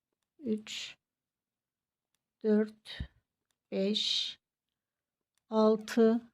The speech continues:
yedi, sekiz, dokuz, on, on bir, on iki ile yandakini alıyorum. Şimdi örgümün ön yüzüne geçiyorum.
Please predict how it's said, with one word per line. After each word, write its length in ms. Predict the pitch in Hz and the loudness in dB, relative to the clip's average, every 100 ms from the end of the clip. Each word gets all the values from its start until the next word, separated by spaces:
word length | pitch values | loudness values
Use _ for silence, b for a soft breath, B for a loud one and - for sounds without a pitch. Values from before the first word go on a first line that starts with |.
| _ _ _ _ 214 | _ _ _ _ 0
yedi, 500 | 226 214 185 160 - _ _ _ _ _ _ _ _ _ _ _ _ | 4 4 4 0 -4 _ _ _ _ _ _ _ _ _ _ _ _
sekiz, 1000 | - - 233 220 208 165 - - - - _ _ _ _ _ | -4 2 2 4 2 2 -2 -10 -14 -20 _ _ _ _ _
dokuz, 880 | 220 202 - 214 240 254 - - - _ _ _ _ _ _ | -2 -2 4 6 6 4 -6 -12 -14 _ _ _ _ _ _
on, 600 | 208 214 233 254 269 - _ _ _ _ - | 4 6 6 6 2 -4 _ _ _ _ 0
on 400 | 240 247 254 233 | 4 6 6 6
bir, 380 | 254 269 - - _ _ _ _ _ | 4 4 -2 -16 _ _ _ _ _
on 180 | 277 285 | 4 6
iki 280 | 254 - 233 | 6 6 8
ile 160 | 226 269 | 8 8
yandakini 760 | 285 226 208 185 180 185 175 | 6 8 8 8 2 2 0
alıyorum. 960 | 156 156 147 151 165 202 233 269 294 - _ _ _ _ _ _ _ _ _ _ _ _ _ _ _ _ _ _ _ _ | 0 -2 -4 -4 0 4 6 4 2 -2 _ _ _ _ _ _ _ _ _ _ _ _ _ _ _ _ _ _ _ _
Şimdi 680 | - - 226 185 214 247 240 | -10 0 2 4 4 4 6
örgümün 540 | 226 190 196 208 233 | 6 6 6 6 6
ön 220 | - 190 | 4 4
yüzüne 380 | 156 175 180 160 | 2 -2 -4 -6
geçiyorum. 560 | 151 147 - 165 151 | -6 -8 -8 -8 -8